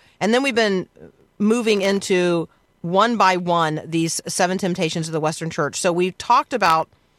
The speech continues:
um, philosophicalism, which I always have to practice saying.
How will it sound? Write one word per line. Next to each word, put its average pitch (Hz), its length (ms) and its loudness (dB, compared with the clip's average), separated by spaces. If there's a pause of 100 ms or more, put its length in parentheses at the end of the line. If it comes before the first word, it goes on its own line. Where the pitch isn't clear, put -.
(340)
um, 170 380 2 (400)
philosophicalism, 170 1160 -2 (100)
which - 160 -8
I 151 220 0
always 175 240 -2
have 170 100 -4
to 165 60 -12
practice 156 360 -6
saying. 143 340 -4